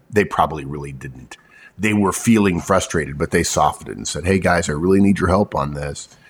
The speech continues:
That's not expressing frustration. Expressing frustration is, "Guys, I'm frustrated. You're not doing what you're supposed to be doing." And nobody does that. Almost nobody does that.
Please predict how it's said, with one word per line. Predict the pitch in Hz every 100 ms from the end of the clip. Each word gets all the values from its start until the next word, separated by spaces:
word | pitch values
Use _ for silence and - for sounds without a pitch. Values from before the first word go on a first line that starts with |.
| - -
That's | 98 104 -
not | 92 82
expressing | - - 78 76 71
frustration. | 71 - 55 - - - - -
Expressing | - 135 127 113
frustration | 98 - 92 87 80
is, | 73 -
"Guys, | 107 82 73 69 -
I'm | 85
frustrated. | - 92 87 - 76 71 64 - _ - -
You're | 92
not | 90 87 -
doing | 87 85
what | 85
you're | -
supposed | - - 87 -
to | -
be | -
doing." | - - - _ _ - - - -
And | 98
nobody | 101 85 67
does | 62 -
that. | - -
Almost | 110 87 -
nobody | 71 67 71
does | - -
that. | -